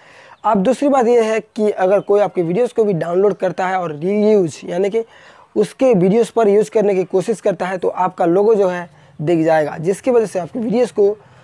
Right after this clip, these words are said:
नहीं लगा पाएगा। ये है दूसरा फ़ायदा। ओके, तो दोस्तों, अब बात करते हैं इमेज की साइज़ की। तो यहाँ पर इमेज जो है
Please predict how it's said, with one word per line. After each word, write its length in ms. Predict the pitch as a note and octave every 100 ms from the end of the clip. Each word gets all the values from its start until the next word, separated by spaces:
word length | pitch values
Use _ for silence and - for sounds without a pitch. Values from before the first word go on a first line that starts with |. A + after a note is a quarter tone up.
| _ -
नहीं 300 | F3+ F3 F3
लगा 240 | E3 D#3
पाएगा। 360 | D#3 D#3 D3 D3 - -
ये 100 | A3+
है 120 | A3+
दूसरा 360 | G3+ G3 - F3+
फ़ायदा। 340 | - D#3 D3+ - - -
ओके, 300 | A3+ - G#3
तो 120 | G#3
दोस्तों, 240 | A3 G3 -
अब 240 | B3+ B3+
बात 200 | C4 A3
करते 240 | - C4 B3+
हैं 180 | B3+ B3+
इमेज 360 | G#3+ G#3 F3+
की 120 | -
साइज़ 340 | F3 D#3 D3+ C3
की। 180 | D3+ C#3
तो 220 | - F#3
यहाँ 260 | G#3 G#3+ C4
पर 160 | C4
इमेज 280 | A#3+ A3+ C4
जो 160 | G3+ A3+
है 200 | G#3+ G#3+